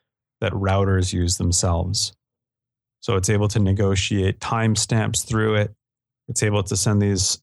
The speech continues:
source quench messages, which is just like that, "Stop, I'm drowning. You gotta, you gotta back off for a bit." And there's other messages for routers, like broadcasting out, "Hey, I'm your neighbor.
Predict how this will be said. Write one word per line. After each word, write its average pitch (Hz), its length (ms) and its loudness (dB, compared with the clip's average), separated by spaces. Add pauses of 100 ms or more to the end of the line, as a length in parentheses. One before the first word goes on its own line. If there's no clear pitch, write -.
(100)
source 110 420 0
quench 107 340 -4
messages, 107 600 -2
which - 160 -6
is 95 140 -2
just 95 280 -2
like 95 180 -2
that, 92 280 -4
"Stop, 113 460 -2
I'm 95 160 0
drowning. 104 640 0
You 92 100 -4
gotta, 101 260 0
you 95 160 -4
gotta 101 220 -2
back 104 340 -4
off 110 320 -2
for 98 160 -4
a 90 40 -2
bit." 90 280 -6 (560)
And 101 140 -4
there's 98 180 -2
other 98 480 0 (340)
messages 101 680 0
for 95 200 -2
routers, 92 600 0 (160)
like 98 280 -2
broadcasting 98 600 -2
out, 98 160 -2
"Hey, 139 260 0
I'm 104 140 0
your 104 140 2
neighbor. 95 480 -2